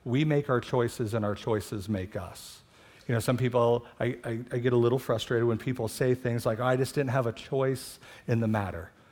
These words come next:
Oh, you absolutely did. You just didn't want to endure the consequences of your choices. That's the issue that you had. You absolutely have a choice.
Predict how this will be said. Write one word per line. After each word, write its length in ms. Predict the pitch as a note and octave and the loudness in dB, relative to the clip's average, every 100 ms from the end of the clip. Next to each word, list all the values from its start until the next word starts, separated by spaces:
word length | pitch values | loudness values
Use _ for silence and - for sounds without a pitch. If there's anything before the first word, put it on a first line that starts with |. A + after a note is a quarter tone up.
| - - | -18 0
Oh, 140 | G#3 | 2
you 160 | F3+ E3+ | 4 4
absolutely 580 | G3 - E3+ D#3+ D3+ A#2 | 4 2 0 2 2 0
did. 240 | B2 A#2+ | 0 0
You 100 | G#2 | -2
just 200 | A#2+ G#2+ | -4 -4
didn't 160 | C#3 C3+ | -4 -2
want 120 | B2 | 0
to 120 | A#2 | 0
endure 320 | A2 G#2 A2+ | 0 0 0
the 100 | G2+ | 0
consequences 1000 | - - A2 - A2 - G#2+ - G#2+ F#2+ - - - | -4 -6 -6 -6 -10 -8 -8 -6 -8 -10 -14 -20 -6
of 180 | A2+ A2 | -2 0
your 120 | G2+ | -2
choices. 680 | F#2 F#2+ F2+ - F2+ G2 - - _ _ _ _ _ _ _ _ _ _ _ _ _ _ _ | -6 -10 -10 -14 -16 -16 -20 -20 _ _ _ _ _ _ _ _ _ _ _ _ _ _ _
That's 260 | - C#3 - | -2 -2 -4
the 180 | - G2+ | -6 -4
issue 240 | A2+ - | -4 -8
that 120 | F2+ F#2 | -12 -12
you 140 | G2 | -8
had. 300 | A2+ G2+ - - - _ _ _ _ _ _ _ - - | -6 -6 -10 -16 -20 _ _ _ _ _ _ _ -20 -6
You 100 | C3 | -2
absolutely 560 | C3+ D#3 - C3+ C#3 A2+ | 0 -2 -2 0 0 0
have 160 | A#2+ G2 | -2 -2
a 60 | |
choice. 560 | - F#3+ - - - | -4 -4 -4 -8 -18